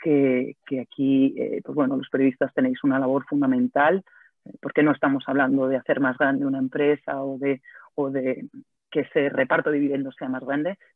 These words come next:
sino que esos impactos, eh, medioambientales, sociales, de desarrollo, de cultura, de patrimonio, de recuperación, de restauración, de lo que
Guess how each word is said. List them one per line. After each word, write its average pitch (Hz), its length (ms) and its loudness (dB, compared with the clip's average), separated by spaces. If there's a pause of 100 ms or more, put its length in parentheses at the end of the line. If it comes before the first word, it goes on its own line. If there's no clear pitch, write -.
sino 135 180 -4
que 143 100 -6
esos - 220 -6
impactos, 147 760 -4 (240)
eh, - 260 -14
medioambientales, 135 720 -2
sociales, 135 420 -4
de 135 100 -10
desarrollo, 135 580 -4
de 135 100 -4
cultura, 131 560 -4 (260)
de 143 200 -2
patrimonio, 143 680 -2 (120)
de 135 140 -6
recuperación, 131 640 -2
de 131 80 0
restauración, 131 500 -6
de 147 60 0
lo 131 100 2
que 135 140 -8